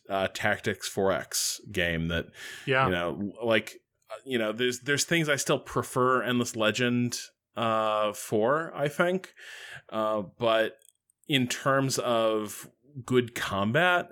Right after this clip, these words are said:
Speaker 1: and making that stuff interesting and tying it to the strategy stuff,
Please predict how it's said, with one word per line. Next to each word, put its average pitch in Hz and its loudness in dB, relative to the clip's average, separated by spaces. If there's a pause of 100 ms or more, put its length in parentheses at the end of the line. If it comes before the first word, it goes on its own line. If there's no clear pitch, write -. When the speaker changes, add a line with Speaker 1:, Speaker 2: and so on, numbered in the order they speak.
Speaker 1:
and 107 2
making 107 0
that 104 2
stuff - -2 (540)
interesting 170 0
and 101 0
tying 110 0
it 90 -4
to 110 -4
the 101 -2
strategy 127 0
stuff, 98 0